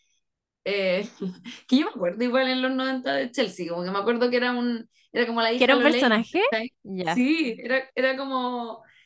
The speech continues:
Speaker 2: Bueno,
Speaker 1: o
Speaker 2: es como
Speaker 1: sea,
Speaker 2: las hijas de Obama, que también en su
Speaker 1: sí, un
Speaker 2: momento eran
Speaker 1: poco,
Speaker 2: como
Speaker 1: un poco,
Speaker 2: Ya.
Speaker 1: y,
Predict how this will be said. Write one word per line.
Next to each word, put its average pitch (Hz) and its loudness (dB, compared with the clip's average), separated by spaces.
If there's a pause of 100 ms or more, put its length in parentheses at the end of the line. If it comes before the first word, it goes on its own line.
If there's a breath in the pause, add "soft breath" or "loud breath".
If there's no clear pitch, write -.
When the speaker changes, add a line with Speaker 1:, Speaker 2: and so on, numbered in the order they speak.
Speaker 2:
Bueno, 226 6
Speaker 1:
o - 2
Speaker 2:
es 247 0
como 330 6
Speaker 1:
sea, - 8
Speaker 2:
las 381 6
hijas 339 0
de 294 4
Obama, 247 0
que 202 -6
también 208 -4
en 233 -2
su 226 -2
Speaker 1:
sí, 220 0
un - -
Speaker 2:
momento 220 0
eran 226 4
Speaker 1:
poco, - -
Speaker 2:
como 202 -2 (840)
Speaker 1:
un 311 2
poco, 320 2
Speaker 2:
Ya. - -4
Speaker 1:
y, 339 -6